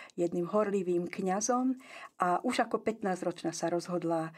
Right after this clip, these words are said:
vstúpiť do tejto kongregácie. Postupne vlastne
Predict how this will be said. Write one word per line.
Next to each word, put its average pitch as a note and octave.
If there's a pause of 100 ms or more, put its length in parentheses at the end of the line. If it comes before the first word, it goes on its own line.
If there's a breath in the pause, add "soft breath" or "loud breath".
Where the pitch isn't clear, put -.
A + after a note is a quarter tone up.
(120)
vstúpiť C#4+
do G#3+
tejto F#3+
kongregácie. E3 (320 loud breath)
Postupne F#3 (720 loud breath)
vlastne F3+